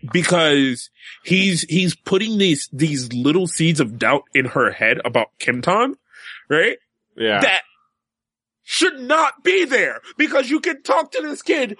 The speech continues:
Speaker 1: whenever the fuck you want. <laughs>
Speaker 2: Yeah.
Speaker 1: You live with him, you go to school with him,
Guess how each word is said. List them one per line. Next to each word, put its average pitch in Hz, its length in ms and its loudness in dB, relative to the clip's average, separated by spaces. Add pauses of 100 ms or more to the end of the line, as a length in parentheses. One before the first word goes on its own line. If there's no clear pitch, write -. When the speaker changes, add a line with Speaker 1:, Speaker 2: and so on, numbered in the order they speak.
(120)
Speaker 1:
whenever 311 800 0
the 285 260 0
fuck - 540 -2
you 269 240 0
want. 190 800 -2 (240)
<laughs> - 160 0 (460)
Speaker 2:
Yeah. 135 440 2 (100)
Speaker 1:
You 240 200 2 (180)
live 247 200 2
with 294 240 0
him, 294 240 2 (200)
you 208 100 2
go 175 220 2
to 139 120 0
school 277 540 0
with 294 180 2
him, 427 320 2